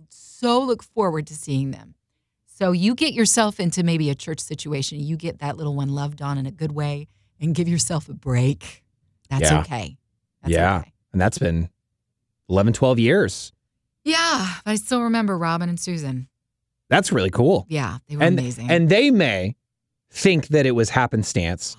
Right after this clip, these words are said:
Speaker 2: but clearly
Speaker 1: No, we, we let them know. "You don't
Speaker 2: Oh.
Speaker 1: understand.
Speaker 2: Oh, you, uh,
Speaker 1: You're
Speaker 2: yeah.
Speaker 1: like breath to me."
Speaker 2: Okay. I didn't know you freaked out on him.
Speaker 1: Well,
Speaker 2: Okay.
Speaker 1: I wasn't quite that.
Speaker 2: Hey, I heard a story. We don't hear a lot about Jesus' childhood, but I s-, I heard a story the other day.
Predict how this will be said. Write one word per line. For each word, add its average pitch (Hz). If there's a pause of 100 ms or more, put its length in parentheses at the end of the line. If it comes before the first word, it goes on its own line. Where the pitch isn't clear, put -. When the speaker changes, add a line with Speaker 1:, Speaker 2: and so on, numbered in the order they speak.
(220)
Speaker 2:
but 135
clearly 139 (180)
Speaker 1:
No, 139
we, 170
we 165
let 151
them 135
know. 139
"You 226 (240)
don't 208 (380)
Speaker 2:
Oh. 196
Speaker 1:
understand. 381
Speaker 2:
Oh, 175
you, 170
uh, 156
Speaker 1:
You're 330 (160)
Speaker 2:
yeah. 392
Speaker 1:
like 370
breath - (100)
to 262
me." 123
Speaker 2:
Okay. 131
I 147
didn't 151
know 143
you 117
freaked 143
out 120
on 90
him. 92
Speaker 1:
Well, 101
Speaker 2:
Okay. 104
Speaker 1:
I 92
wasn't 151
quite 123 (100)
that. 131
Speaker 2:
Hey, 226
I 180
heard 269
a 311
story. 185
We 156
don't 247
hear 208
a 160
lot 123
about 170
Jesus' 170
childhood, 175
but 147
I 135
s-, -
I 127
heard 151
a -
story 147
the 117
other 110
day. 135